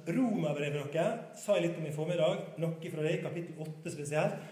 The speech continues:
Og nå skal jeg holde meg litt lenger frem i Romerbrevet. Fra kapittel en til kapittel tre, så beskriver Paulus i Romerbrevet, de tre kapitlene, så beskriver han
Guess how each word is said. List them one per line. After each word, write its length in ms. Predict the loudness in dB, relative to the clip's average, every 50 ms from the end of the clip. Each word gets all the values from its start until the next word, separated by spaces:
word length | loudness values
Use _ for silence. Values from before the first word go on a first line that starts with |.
| -16 -18 -10
Og 80 | -4 -2
nå 80 | -2
skal 140 | 0 0 -2 2
jeg 40 |
holde 220 | 4 4 4 4 4
meg 140 | 2 2 2
litt 240 | 0 0 -2 -2 2
lenger 280 | 2 4 4 4 2 2
frem 220 | 2 2 2 2 0
i 80 | 0 -2
Romerbrevet. 640 | -2 -4 -4 -2 -2 0 0 0 0 0 -4 -8 -12 -16 -20 -20 -20 -20 _ -6
Fra 100 | -2 -2 0 0
kapittel 320 | -2 -4 -4 -6 -6 -8 -8 -8 -4 0 4 4
en 240 | 4 4 4 0 -2 -4 -6
til 100 | -4 -4
kapittel 360 | -4 -2 -2 -2 -4 -6 -8 -6
tre, 360 | -6 -4 0 4 4 4 4 2 -2 -8 -10 -10 -8
så 360 | -6 -4 -2 0 2 2 2 2
beskriver 1160 | 2 2 4 2 2 0 0 0 0 2 2 2 2 0 -2 -2 -2 -2 -2 -4 -6 -8 -10 -2
Paulus 580 | 0 2 4 4 2 2 2 0 0 -2 -4 -8 -10 -6 -2
i 100 | 0 0
Romerbrevet, 720 | 2 2 0 0 2 0 2 2 2 2 2 0 -2 -8 -12 -16 -18 -2 0
de 200 | 2 2 2 0
tre 140 | -2 -2 0
kapitlene, 420 | 0 0 0 0 -2 -2 -4 -4 -2
så 80 | -2
beskriver 600 | -2 -2 -4 -4 -4 0 0 2 2 2 0 0
han 160 | -2 -2 -2